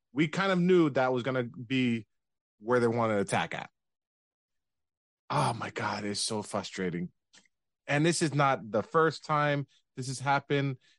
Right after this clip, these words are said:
It's, th-, they were saying this last year about Kellen Moore and his offensive play calling, and it's not creative. And then when you try to get creative and this stupid, everybody's on the wrong page and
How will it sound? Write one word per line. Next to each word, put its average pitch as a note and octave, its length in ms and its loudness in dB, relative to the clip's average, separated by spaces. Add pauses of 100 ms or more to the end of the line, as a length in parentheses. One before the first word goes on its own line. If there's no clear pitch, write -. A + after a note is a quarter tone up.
(100)
It's, B2 280 0 (1160)
th-, C3+ 160 0
they E3 240 6
were D#3+ 160 4
saying E3+ 560 2
this E3+ 320 0
last D3 500 2
year E3+ 240 2
about C#3 300 2
Kellen D#3 240 -2
Moore E3 440 0 (300)
and A#2+ 160 0
his A#2+ 220 2
offensive C#3 480 0
play C#3 180 2
calling, D3+ 540 0 (320)
and C3 100 0
it's - 200 -4
not D3+ 200 0
creative. D3+ 400 0
And C#3+ 80 0
then D#3+ 100 0
when E3 120 2
you D#3+ 80 0
try F3+ 180 0
to E3 60 2
get D3+ 200 -4
creative D#3+ 560 0
and D3 160 0
this D3 160 0
stupid, D3+ 800 -2
everybody's D3+ 460 4
on D3 160 4
the C#3 60 4
wrong D3 380 4
page D#3 460 -2
and A#2+ 180 -2